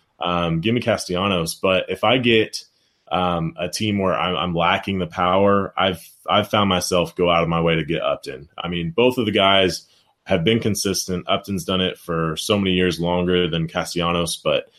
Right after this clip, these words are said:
you know, I'm, I'm kinda torn to kinda pick one. It really depends on my lineup construction, uh, through the first, you know, six or seven rounds to see if I,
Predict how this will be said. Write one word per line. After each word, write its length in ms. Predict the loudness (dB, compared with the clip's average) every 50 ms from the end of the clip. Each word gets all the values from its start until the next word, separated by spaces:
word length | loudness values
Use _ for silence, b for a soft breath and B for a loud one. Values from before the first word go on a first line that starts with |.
| b b b
you 80 | 0 2
know, 260 | 2 2 2 0 _ _ _ _ _ _ -2
I'm, 160 | 0 0 2
I'm 160 | 2 2 4
kinda 320 | 4 4 4 4 2 2
torn 480 | 0 2 4 4 6 6 4 4 2 0
to 100 | -2 -2
kinda 200 | 0 0 0 -2 -2
pick 260 | 0 -2 -2 0 4
one. 340 | 4 4 4 4 2 -2 -8 b b b b b b b
It 120 | 0 0 4
really 220 | 6 6 6 6
depends 340 | 4 2 2 0 0 2 2
on 140 | 2 2 2
my 220 | 2 2 2 2
lineup 340 | 0 0 0 0 -2 -4 -8 -10 -16 -16 -18
construction, 840 | -14 -12 -10 -8 -4 -2 -2 -4 -4 -4 -8 -8 -6 -6 -8 -10 -12 _ -10
uh, 220 | -6 -6 -6 -6 -8 -12 -20 _ _
through 200 | -6 -4 -2 -2
the 80 | -2 -4
first, 480 | -4 -2 -2 -2 -2 -2 -6 -6 -4 -2
you 80 | -2
know, 120 | -2 -2 -4
six 580 | -6 -6 -6 -6 -6 -4 -4 -4 -4 -4 -4 -6
or 40 |
seven 300 | -4 0 0 0 0 0
rounds 480 | 0 0 2 2 2 0 0 -2 -4 -6
to 80 | -6 -6
see 320 | -4 -2 0 0 2 0
if 160 | 0 0 0
I, 240 | 0 0 0 0